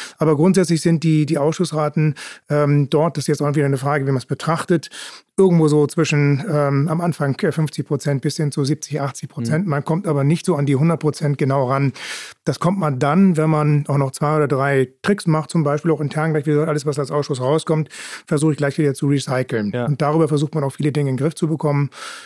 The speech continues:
Speaker 1: ähm, und damit die Ausschussraten
Speaker 2: D-,
Speaker 1: vernünftig
Speaker 2: das wäre
Speaker 1: runterzubekommen.
Speaker 2: eben, das wäre eben so die Schlussfolgerung. Wie wichtig ist das Thema, weil du ja selbst gesagt hast, wenn ich dich richtig verstanden habe, ihr, ihr wollt euch auch als, äh,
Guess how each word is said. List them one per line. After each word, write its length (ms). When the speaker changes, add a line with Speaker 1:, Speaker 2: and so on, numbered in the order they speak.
Speaker 1:
ähm, 240
und 140
damit 260
die 380
Ausschussraten 960
Speaker 2:
D-, 80
Speaker 1:
vernünftig 240
Speaker 2:
das 180
wäre 120
Speaker 1:
runterzubekommen. 300
Speaker 2:
eben, 60
das 160
wäre 120
eben 160
so 100
die 100
Schlussfolgerung. 560
Wie 120
wichtig 240
ist 160
das 140
Thema, 220
weil 120
du 60
ja 80
selbst 200
gesagt 320
hast, 140
wenn 80
ich 60
dich 160
richtig 220
verstanden 380
habe, 160
ihr, 220
ihr 160
wollt 160
euch 120
auch 220
als, 360
äh, 280